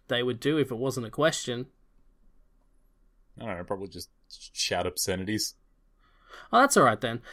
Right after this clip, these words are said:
Speaker 1: Yeah, so you can send your obscenities, uh, use the link,
Speaker 2: <laughs>
Speaker 1: and, uh,
Speaker 2: Yeah.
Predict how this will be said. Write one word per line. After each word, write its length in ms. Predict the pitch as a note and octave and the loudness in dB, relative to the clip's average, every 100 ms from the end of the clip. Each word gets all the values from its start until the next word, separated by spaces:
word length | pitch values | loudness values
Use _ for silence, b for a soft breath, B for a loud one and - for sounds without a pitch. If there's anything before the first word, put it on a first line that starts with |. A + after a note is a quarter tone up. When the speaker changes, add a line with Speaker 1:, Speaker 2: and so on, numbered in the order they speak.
| B | B
Speaker 1:
Yeah, 180 | - D#3+ | 4 6
so 140 | C#3 F#3+ | 6 6
you 100 | E3+ | 6
can 140 | F3 | 4
send 240 | A3 A3 | 4 6
your 100 | G3+ | 6
obscenities, 920 | E3 C#3+ E3 D#3 D#3 D3+ C#3+ - - - _ - | 6 2 2 2 2 0 0 -4 -8 -12 _ -12
uh, 460 | A#2 G#2+ G#2+ G#2 A#2 | -8 -6 -6 -8 -8
use 220 | - E3+ C#3+ | 0 2 2
the 80 | |
link, 380 | B2+ C3 C3 - - G#2+ - B | 0 0 -2 -6 -6 -6 -6 B
Speaker 2:
<laughs> 380 | B B _ - | B B _ -4
Speaker 1:
and, 760 | D3+ C#3+ C#3 C3+ C3+ C3 B2+ A#2 - - - b b b b _ | 2 4 6 4 2 0 -2 -4 -12 -14 -20 b b b b _
uh, 60 | C#3+ | -4
Speaker 2:
Yeah. 580 | D3 D3 D3 D3 D3 | 0 0 2 2 0